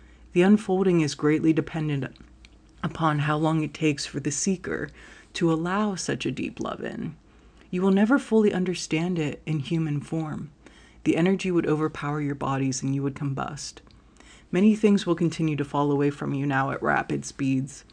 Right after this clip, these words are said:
Any ideas or notions that you once desired will now appear small. The expansion you will be experiencing will cause you to see yourself in ways that you never before,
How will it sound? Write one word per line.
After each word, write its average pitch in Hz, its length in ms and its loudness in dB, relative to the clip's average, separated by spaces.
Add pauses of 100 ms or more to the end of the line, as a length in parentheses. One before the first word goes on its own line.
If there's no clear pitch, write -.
(280)
Any 180 200 4
ideas 151 560 2
or 143 80 -2
notions 139 580 -2
that - 240 -4 (240)
you 156 120 2
once 147 300 2
desired 143 600 -2
will 151 100 -2
now 151 220 0
appear 143 300 -2
small. 135 540 -2 (640)
The 165 120 4
expansion 185 600 2
you 175 100 4
will 160 100 6
be 156 160 6
experiencing 156 760 0
will 135 80 0
cause 143 360 -2
you 151 80 0
to - 60 -4
see - 180 -4
yourself 143 480 -2
in 143 120 -2
ways 147 340 0
that - 100 -6
you 151 120 -2
never 160 380 -2
before, 143 640 -4